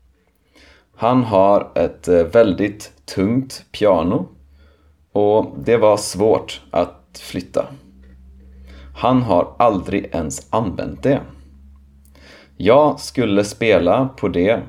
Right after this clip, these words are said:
varje dag om det var mitt. Och om jag var arbetslös skulle jag spendera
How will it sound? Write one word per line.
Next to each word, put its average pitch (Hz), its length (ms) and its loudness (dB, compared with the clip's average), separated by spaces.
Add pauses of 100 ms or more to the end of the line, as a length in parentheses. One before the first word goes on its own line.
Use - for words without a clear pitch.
(140)
varje 90 600 -2
dag 98 380 2 (480)
om 104 260 -2
det 92 120 0
var 82 240 0
mitt. - 420 -8 (1500)
Och - 180 -4
om 147 280 4
jag 95 440 4 (160)
var - 260 -2
arbetslös 107 1000 0 (240)
skulle 92 500 -2
jag 82 320 2
spendera 80 680 -4